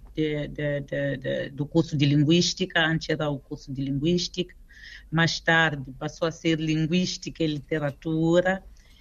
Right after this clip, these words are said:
e recentemente dividiu-se e passamos a ter um curso de licenciatura em linguística e outro de licenciatura em literatura moçambicana.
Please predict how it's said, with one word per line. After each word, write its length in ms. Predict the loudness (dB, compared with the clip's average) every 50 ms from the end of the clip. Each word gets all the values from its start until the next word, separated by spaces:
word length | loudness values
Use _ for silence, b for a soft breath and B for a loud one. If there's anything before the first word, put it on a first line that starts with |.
| b b b -12 -2
e 320 | 0 2 4 4 2 2
recentemente 1080 | 0 -2 -4 -2 -2 -2 -2 0 0 2 2 4 4 6 6 4 4 2 0 -2 -4 -4
dividiu-se 920 | 0 0 -2 0 0 -2 -2 2 2 4 6 6 6 4 2 -2 -2 -2
e 260 | 0 0 0 -2 -4
passamos 480 | -4 -2 -4 -4 -2 0 0 0 2 2
a 80 | 0
ter 280 | -2 0 0 2 2 2 0 -2
um 140 | -2 -2 -2
curso 560 | -2 -2 -2 -2 -2 -2 -4 -12 -10 -10 -10 -10 -12 -20 -20 -20 _ -14
de 220 | -8 0 2 4 4
licenciatura 720 | 4 2 2 0 0 0 2 0 0 0 2 0 2 2
em 80 | 2 0
linguística 840 | 0 -2 -2 0 2 0 0 0 -2 -4 -6 -6 -2 2 2 2 4
e 120 | 4 2
outro 460 | 2 2 2 2 0 0 -2 -6 -10
de 180 | -10 -4 -4 -4
licenciatura 960 | -4 -4 -6 -4 -6 -4 -2 -2 -4 -4 -4 -4 0 2 2 2 2 0 -6 -8 b b b b b b b b b b -12 -2
em 440 | 2 4 4 6 6 4 2 0 -4 -18 -20 -20 -14 -4
literatura 760 | 0 4 4 4 6 6 6 6 6 2 0 0 0 2 2 2
moçambicana. 920 | 0 -2 -2 -4 -4 -4 -4 -6 -6 -6 -4 -2 0 -2 -2 -4 -6